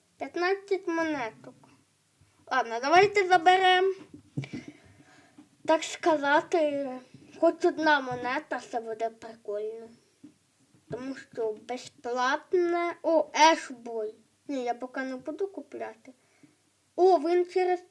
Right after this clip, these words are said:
завтра появиться. Я його, я його по-любому за блінги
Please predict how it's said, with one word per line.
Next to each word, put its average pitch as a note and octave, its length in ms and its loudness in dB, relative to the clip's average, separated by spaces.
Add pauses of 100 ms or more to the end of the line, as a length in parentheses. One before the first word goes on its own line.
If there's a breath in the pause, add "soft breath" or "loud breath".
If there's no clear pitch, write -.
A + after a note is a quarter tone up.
(380)
завтра E4+ 600 0
появиться. D4+ 1080 0 (200)
Я D4 260 4
його, E4+ 280 4 (320 loud breath)
я D#4+ 140 10
його F4+ 280 6
по-любому F4+ 720 4
за C#4+ 140 2
блінги C#4 520 -2